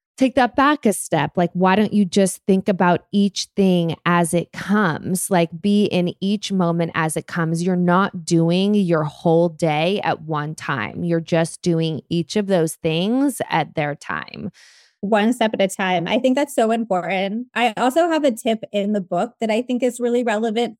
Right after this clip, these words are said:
Speaker 2: for that type of feeling, which
Speaker 1: Mm-hmm.
Speaker 2: is we don't do a good job on a societal level of distinguishing between being busy and being productive.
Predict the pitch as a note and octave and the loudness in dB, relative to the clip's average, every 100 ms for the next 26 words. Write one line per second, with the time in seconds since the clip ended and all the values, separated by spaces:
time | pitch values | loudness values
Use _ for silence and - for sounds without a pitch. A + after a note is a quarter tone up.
0 | _ E3+ F3 G3+ - - G#3 G#3 G3 - | _ -6 -4 -4 -4 -4 -4 -4 -8 -4
1 | D#3+ D#3+ F#3 A3 C4+ D4+ _ _ _ G#3+ | -4 -2 0 2 0 -2 _ _ _ 2
2 | F#3 F#3 F3 G3 - - G3 G#3+ B3 C#4+ | 4 4 2 0 -8 -8 -4 0 2 4
3 | D#4+ F4 E4+ - - _ _ F3+ A3+ A3+ | 4 2 2 -2 -4 _ _ -2 2 2
4 | G#3+ A3+ G#3+ G3 G3 F3 - D#3 E3 E3 | 2 2 2 2 0 0 0 0 2 0
5 | - F3 - E3+ - E3 F3 E3+ E3 E3 | -2 -4 -4 -6 -2 0 2 2 0 0
6 | E3+ E3 D#3+ - - F3 - E3+ F3+ - | 0 0 -4 -8 -10 -8 -2 -2 -2 -2
7 | F3 E3+ E3 E3+ E3+ E3 E3 D#3+ E3+ - | -4 -2 -2 0 0 0 0 0 -4 -8
8 | _ _ - F#3 F3+ A3+ C4+ A#3+ F#3+ F#3 | _ _ -2 0 2 2 2 2 0 0
9 | F3 F3+ F3+ F#3 E3+ - _ A3 D4 | -2 -4 -6 -4 -6 -8 _ 0 0